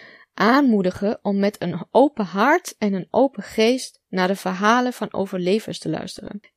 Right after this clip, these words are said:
Eh, neem deze verhalen serieus en, eh, bied echte hulp en ondersteuning aan aan overlevers. Ehm, alleen op die manier kunnen wij overlevers helpen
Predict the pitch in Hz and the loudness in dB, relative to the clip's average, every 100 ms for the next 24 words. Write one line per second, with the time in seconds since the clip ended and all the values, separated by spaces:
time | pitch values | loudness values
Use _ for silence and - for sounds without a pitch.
0 | - 190 185 - - 214 220 254 302 269 | -4 -2 -2 -6 -6 -2 4 6 6 4
1 | 240 226 220 214 220 214 - 196 180 170 | 2 0 -4 0 0 0 -2 -4 -4 0
2 | 180 269 - - _ - - _ - 214 | 0 -2 -6 -18 _ -20 -20 _ 2 4
3 | 208 202 208 - 202 190 190 196 _ 220 | 4 2 -2 -6 -8 -6 -10 -14 _ 0
4 | 277 - _ - 277 - - 190 196 262 | 0 -2 _ 0 0 0 -2 0 2 2
5 | - 214 - 196 185 - 196 247 214 196 | 2 -2 -2 -4 -4 0 2 2 0 -2
6 | 196 180 - 190 180 170 175 175 - - | -4 -4 -6 -6 -4 -2 -2 -4 -10 -12
7 | - - - - - - - 185 190 - | -20 -20 -20 -20 -20 -14 -8 -6 -6 -4
8 | 185 185 202 247 285 - 202 - _ 233 | -4 -2 2 4 4 2 -4 -6 _ -2
9 | 254 311 277 214 190 214 254 277 - - | 0 2 0 0 0 0 2 0 -2 -2
10 | 214 196 190 190 180 - 185 190 190 185 | 0 0 0 -2 -4 -4 -2 -2 -2 -8
11 | 190 220 277 269 262 | -2 0 0 0 -4